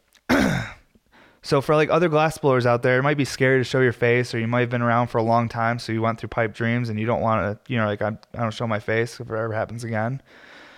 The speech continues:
But just know that if you turn that camera around, it will change your whole business. It's an all-in move. You become extremely vulnerable. Um, people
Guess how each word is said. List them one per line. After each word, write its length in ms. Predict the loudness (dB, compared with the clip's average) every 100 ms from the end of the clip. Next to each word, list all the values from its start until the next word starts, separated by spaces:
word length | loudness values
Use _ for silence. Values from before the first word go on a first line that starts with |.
| -20 -20 -20 -20 -20 _
But 140 | -2
just 180 | 0 0
know 200 | 2 4
that 100 | 2
if 80 | 2
you 100 | 0
turn 260 | 2 2 2
that 180 | 0
camera 500 | 0 0 2 4 4 4
around, 400 | 4 4 4 2
it 120 | 0
will 100 | -2
change 340 | -2 0 0
your 120 | 0
whole 140 | 2 2
business. 600 | 2 2 2 -2 -4 -4
It's 180 | -4 0
an 80 | 2
all-in 380 | 4 4 2 2
move. 320 | 2 2 0
You 80 | -4
become 260 | -2 0
extremely 540 | -2 -4 -2 0 2 2
vulnerable. 600 | 2 2 2 0 0 -2 -10 _ _ _ _ _ _ 0
Um, 500 | 2 4 2 -2 -8 -2
people 580 | 0 2 4 4 2